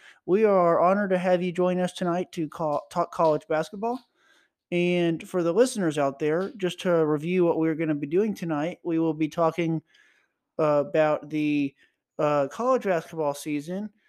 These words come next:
We will be discussing the top, the current top twenty-five in college basketball. We'll talk about the,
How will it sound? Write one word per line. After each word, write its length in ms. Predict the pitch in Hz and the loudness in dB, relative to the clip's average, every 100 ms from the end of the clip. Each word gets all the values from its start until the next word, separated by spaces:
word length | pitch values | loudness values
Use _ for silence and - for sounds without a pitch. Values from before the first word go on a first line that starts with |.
| _ _ | _ _
We 160 | 160 165 | -6 -2
will 160 | 165 | -2
be 240 | 151 165 160 | -4 -6 -6
discussing 880 | 151 - 180 175 175 185 180 175 156 | -8 -6 -2 -2 -2 -4 -2 -6 -4
the 380 | 151 147 135 - | -2 -2 -4 -6
top, 320 | 170 185 - _ | -6 -6 -8 _
the 80 | 160 | -8
current 340 | - 196 220 | -4 -4 -4
top 220 | - 196 269 | -2 -4 -2
twenty-five 880 | 208 233 240 202 170 156 170 196 - _ _ _ _ _ _ _ _ _ _ - | -2 0 2 2 4 4 2 0 -10 _ _ _ _ _ _ _ _ _ _ 0
in 300 | 170 156 147 | 4 4 2
college 340 | 165 147 143 | 2 2 2
basketball. 580 | 139 135 170 180 196 - | -2 -4 -4 -4 -4 -8
We'll 120 | - | -12
talk 240 | 151 165 165 | -2 -2 0
about 420 | 156 147 147 147 | 0 0 0 -4
the, 480 | 147 143 139 135 | -4 -2 -2 -2